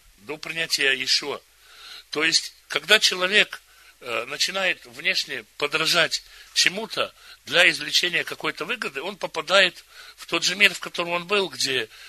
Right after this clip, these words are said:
внешние силы, где плотские силы имеют над человеком власть. И он уже начинает говорить о каких-то счастливых или несчастливых днях, о каких-то силах, о каких-то влияниях и так далее.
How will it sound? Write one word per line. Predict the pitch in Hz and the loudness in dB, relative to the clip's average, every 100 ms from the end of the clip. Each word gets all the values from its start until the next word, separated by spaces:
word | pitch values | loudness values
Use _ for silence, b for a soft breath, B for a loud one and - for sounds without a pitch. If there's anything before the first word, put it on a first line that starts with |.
| B | B
внешние | 113 113 156 180 170 160 | -12 -2 2 4 2 4
силы, | - 156 143 127 | 4 2 -2 -8
где | 107 107 120 117 107 B B B _ | -8 -6 2 2 2 B B B _
плотские | 147 147 - 196 185 | -4 2 4 2 4
силы | 170 175 165 143 113 131 | 6 6 4 -6 -6 -2
имеют | 170 175 165 - B B B | 2 2 0 -10 B B B
над | 131 156 143 131 | -6 -6 -4 -2
человеком | - 151 156 160 - 139 | 0 2 4 4 4 -4
власть. | 135 160 139 - - - B B B | -2 0 2 2 -2 -8 B B B
И | 117 | -8
он | 151 | -6
уже | 151 156 | -6 -4
начинает | 151 156 160 156 131 | -2 -4 -4 -10 -10
говорить | 139 151 156 131 | -10 -6 -6 -6
о | |
каких-то | 123 - 139 127 | -8 -10 -4 0
счастливых | 127 - 156 147 - - B B B | 2 0 -2 -6 -10 -16 B B B
или | 120 131 | -10 -6
несчастливых | 143 - 147 151 147 123 107 | 2 4 4 0 -2 -2 4
днях, | 143 139 - | 4 4 0
о | 117 | -8
каких-то | 120 - 135 - | -8 -10 -10 -2
силах, | 127 - 160 127 110 - B B B B - | 2 2 0 -4 -6 -12 B B B B -6
о | 123 | -2
каких-то | 131 - 147 - 151 135 127 123 113 - _ | -2 0 -2 2 6 8 8 6 2 -6 _
влияниях | - 135 160 180 175 151 123 - | -10 -4 4 4 4 2 0 0
и | 127 135 131 123 120 - | -2 -2 -2 -4 -6 -2
так | 123 123 | -2 0
далее. | 156 147 101 | -4 -4 -8